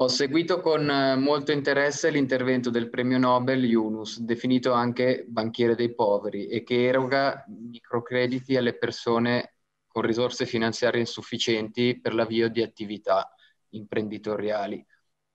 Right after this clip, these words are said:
Durante l'intervento, Yunus pone l'accento sull'urgenza di cambiare il modello economico e che disoccupazione, disuguaglianze e ricchezze nelle mani di pochissimi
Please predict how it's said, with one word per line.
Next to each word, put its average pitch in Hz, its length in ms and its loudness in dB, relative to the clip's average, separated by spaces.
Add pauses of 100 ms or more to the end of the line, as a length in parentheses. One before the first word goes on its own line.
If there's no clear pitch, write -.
Durante 143 420 -2
l'intervento, 151 1000 0
Yunus 139 500 2
pone 127 260 2
l'accento 131 540 0
sull'urgenza 123 680 0
di 123 100 -2
cambiare 120 420 2
il 110 80 0
modello 120 380 2
economico 107 640 0
e 113 180 2
che - 460 -2
disoccupazione, 131 1040 -2
disuguaglianze 120 920 0
e 113 40 2
ricchezze 117 560 -2
nelle 113 240 0
mani 123 280 0
di 113 140 -4
pochissimi 139 840 -2